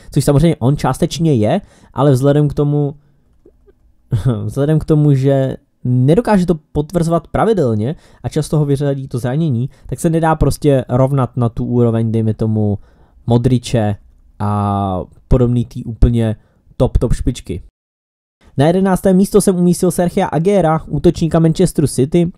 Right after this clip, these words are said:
který také celou kariéru bojuje s různými zraněními. Nebýt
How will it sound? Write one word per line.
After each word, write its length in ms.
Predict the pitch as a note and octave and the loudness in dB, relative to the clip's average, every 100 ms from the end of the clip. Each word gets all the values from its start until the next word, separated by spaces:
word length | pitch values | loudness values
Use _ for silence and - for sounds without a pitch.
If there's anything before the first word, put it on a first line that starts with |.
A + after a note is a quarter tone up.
| - | -12
který 300 | - D#3+ D#3+ | 0 2 2
také 300 | D#3+ E3 E3 | 0 2 0
celou 320 | - F3+ G3+ | 4 6 6
kariéru 460 | F#3+ E3 D#3+ D#3+ D#3+ | 6 4 4 6 4
bojuje 400 | B2+ D3 D3+ D3+ | 6 6 8 6
s 100 | - | 2
různými 380 | B2 C#3 C#3 B2 | 0 2 2 2
zraněními. 540 | G#2+ A2+ A2 F#2 D2+ - - - | 2 2 2 0 -4 -8 -20 0
Nebýt 320 | C#3+ A3 G3+ | 2 2 0